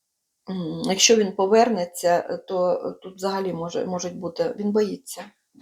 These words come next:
Розумієте, що, що з ними можуть зро-, зробити? Він, він, тут уже є загроза йому життя. Чого він там сидить, є загроза його життя.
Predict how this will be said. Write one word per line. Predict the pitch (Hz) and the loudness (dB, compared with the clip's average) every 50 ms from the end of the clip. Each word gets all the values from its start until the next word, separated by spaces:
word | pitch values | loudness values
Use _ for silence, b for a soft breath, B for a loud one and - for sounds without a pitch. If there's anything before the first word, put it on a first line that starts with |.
| _ _ _ _ _ _ b b b b b b b b b _ _ _ | _ _ _ _ _ _ b b b b b b b b b _ _ _
Розумієте, | 208 196 202 220 247 269 - - | -10 -8 0 2 4 4 4 2
що, | - - - 208 185 - | -2 -2 0 0 0 0
що | - - - 247 226 | 0 4 6 6 6
з | 220 | 6
ними | 214 214 202 202 196 202 | 2 0 0 -2 -2 -2
можуть | 208 208 202 202 190 - | -2 -2 -2 -4 -6 -6
зро-, | - 202 202 196 - - | -4 -2 0 0 0 -2
зробити? | 190 - 196 202 196 208 254 277 269 202 190 | -2 0 0 0 2 2 2 2 4 4 4
Він, | 233 240 - | 4 4 2
він, | 196 202 - - 190 190 | 0 -2 -4 -4 -6 -8
тут | - _ 302 285 - | -8 _ -10 -4 -2
уже | - 247 262 | 2 2 2
є | 226 240 269 | 4 4 4
загроза | 254 233 220 220 220 226 226 208 | 4 4 4 4 4 4 4 2
йому | 202 202 208 214 | 0 0 -2 -2
життя. | 208 185 190 - 180 175 | -4 -4 -4 -4 -4 -4
Чого | 175 - - 233 214 | -2 0 0 0 0
він | 214 214 | 0 0
там | 214 208 214 214 | 0 0 0 0
сидить, | - 208 214 254 247 - | -2 -2 -2 -2 -4 -6
є | 190 196 208 202 | -4 -4 -4 -2
загроза | 208 202 208 202 214 208 175 | -2 -4 -2 -2 0 0 -2
його | 170 185 185 175 | -4 -4 -6 -8
життя. | 175 175 - - - 131 - | -8 -8 -8 -8 -8 -8 -10